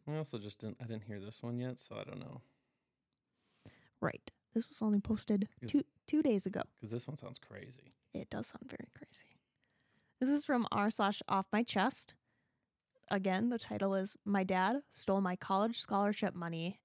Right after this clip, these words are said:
Speaker 2: and threatened to kill himself because I was angry. I said, 'Go ahead.'"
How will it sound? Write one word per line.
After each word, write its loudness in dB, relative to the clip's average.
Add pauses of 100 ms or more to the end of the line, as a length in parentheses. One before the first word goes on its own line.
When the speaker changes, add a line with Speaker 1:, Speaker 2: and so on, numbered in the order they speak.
Speaker 2:
and -2
threatened 2
to 2
kill 0
himself -2
because -4
I 0
was 0
angry. -10 (180)
I -2
said, -4 (260)
'Go 0
ahead.'" -10